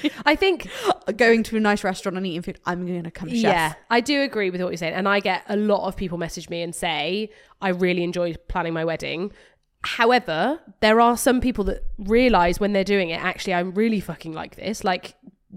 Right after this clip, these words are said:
Speaker 1: you, again, you have to love weddings to do this job. If you're serious about that,
Speaker 2: Get experience.
Speaker 1: yeah, go and get experience. Go and,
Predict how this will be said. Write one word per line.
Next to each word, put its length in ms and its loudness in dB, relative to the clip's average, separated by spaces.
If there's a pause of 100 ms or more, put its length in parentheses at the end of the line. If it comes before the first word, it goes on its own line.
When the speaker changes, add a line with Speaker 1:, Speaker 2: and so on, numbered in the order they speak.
(160)
Speaker 1:
you, 160 -4 (100)
again, 300 0 (160)
you 80 -10
have 180 -12
to 80 -4
love 140 -4
weddings 240 -4
to 100 -14
do 80 -4
this 120 -6
job. 320 -4 (340)
If 240 0
you're 160 4
serious 540 0
about 340 0
that, 420 -4 (160)
Speaker 2:
Get 160 -2
experience. 480 -8
Speaker 1:
yeah, 160 4
go 180 4
and 100 4
get 100 2
experience. 360 -2
Go 180 4
and, 200 0